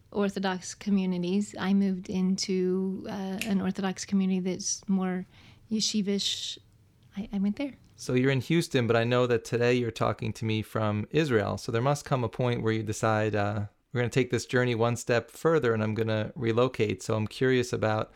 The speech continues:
Speaker 2: the decision to move to Israel and the organization you got involved in now that you're there.
Speaker 1: Right.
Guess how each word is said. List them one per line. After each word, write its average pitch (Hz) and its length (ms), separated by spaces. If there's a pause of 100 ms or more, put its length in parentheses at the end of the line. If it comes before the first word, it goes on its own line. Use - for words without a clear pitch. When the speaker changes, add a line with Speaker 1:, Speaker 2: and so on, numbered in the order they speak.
(680)
Speaker 2:
the 110 80
decision 117 400
to 123 100
move 113 120
to - 100
Israel 127 480
and 113 100
the 107 80
organization 110 640
you 107 100
got 107 180
involved 104 420
in 104 320 (140)
now 104 220
that 98 200
you're 101 80
there. 101 320 (640)
Speaker 1:
Right. 240 220